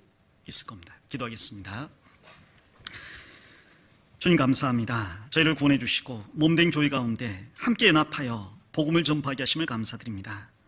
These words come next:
우리 주변에 사랑하는 영혼들이 우리처럼 구원함을 얻고 천국 소망 가운데 살기를 원합니다. 이를 위해서 우리가 주님의 말씀을 더욱 분별하게 도와주시고,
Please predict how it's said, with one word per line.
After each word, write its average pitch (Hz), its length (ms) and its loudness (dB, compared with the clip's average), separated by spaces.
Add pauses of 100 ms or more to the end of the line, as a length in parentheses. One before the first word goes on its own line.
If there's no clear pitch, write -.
(340)
우리 147 120 -2
주변에 139 540 0 (480)
사랑하는 208 500 0
영혼들이 123 540 0 (760)
우리처럼 208 360 2
구원함을 165 420 0
얻고 120 380 -6
천국 233 300 -4
소망 202 260 -2
가운데 165 220 -2
살기를 165 340 -4
원합니다. 110 480 -8 (500)
이를 156 220 2
위해서 143 200 4
우리가 143 160 -4
주님의 165 280 -2
말씀을 151 320 0
더욱 185 200 -2
분별하게 160 400 2
도와주시고, 113 520 -6